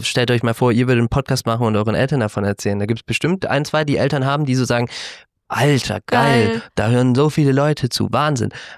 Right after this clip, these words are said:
Speaker 1: Aber tatsächlich ist es bei unseren Familien so, dass die eher so, „Ach so, ja.“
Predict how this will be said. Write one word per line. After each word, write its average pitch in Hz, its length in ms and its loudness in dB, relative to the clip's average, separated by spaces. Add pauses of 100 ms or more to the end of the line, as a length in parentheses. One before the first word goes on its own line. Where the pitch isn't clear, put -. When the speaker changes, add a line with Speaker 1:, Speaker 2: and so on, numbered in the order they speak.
Speaker 1:
Aber 110 340 2
tatsächlich 127 520 -2
ist 113 120 -2
es - 80 -8
bei 107 120 -2
unseren 120 360 0
Familien 120 500 2
so, 117 300 4 (420)
dass 113 200 -2
die 113 260 0
eher 123 220 4
so, 113 440 2 (180)
„Ach - 240 -6
so, 127 280 2
ja.“ 113 180 2